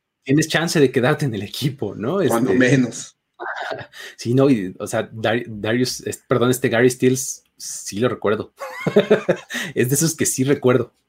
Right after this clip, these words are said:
Speaker 1: Este,
Speaker 2: Ya mejor no hablemos de eso porque, pues, empiezan a recordar a todos.
Speaker 1: <laughs> Exacto, exacto, exacto. Eh, o-, un caso similar, más o menos, en este, a, a ver, deja-,
Speaker 2: Ujú.
Speaker 1: ah, no, ¿sabes qué? Fíjate, aquí tengo,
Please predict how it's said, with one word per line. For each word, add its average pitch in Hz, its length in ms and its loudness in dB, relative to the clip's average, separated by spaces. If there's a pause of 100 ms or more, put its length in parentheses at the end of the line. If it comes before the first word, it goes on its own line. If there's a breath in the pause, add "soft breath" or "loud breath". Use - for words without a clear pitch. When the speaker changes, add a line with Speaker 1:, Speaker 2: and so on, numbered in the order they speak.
Speaker 1:
Este, 104 420 -2
Speaker 2:
Ya 151 100 4
mejor 185 280 2
no 180 80 2
hablemos 160 340 6
de 139 80 6
eso 143 160 2
porque, - 260 -2
pues, - 220 -6
empiezan 143 380 -2
a - 20 -4
recordar 139 400 2
a 135 80 2
todos. - 460 0
Speaker 1:
<laughs> - 400 -20
Exacto, - 720 -4
exacto, 185 920 0
exacto. 110 460 -6 (360 loud breath)
Eh, 131 240 4
o-, - 220 -2
un 170 120 4
caso 175 280 4
similar, 160 520 4
más 131 280 0
o 123 40 -2
menos, 113 400 -4
en 101 180 -8
este, 87 760 -12
a, - 200 -8
a 107 40 -4
ver, 117 160 -2
deja-, 143 160 0
Speaker 2:
Ujú. - 100 2
Speaker 1:
ah, 160 60 2
no, 165 180 4
¿sabes 180 280 0
qué? 147 160 -2
Fíjate, - 300 -6
aquí - 180 -10
tengo, 120 560 0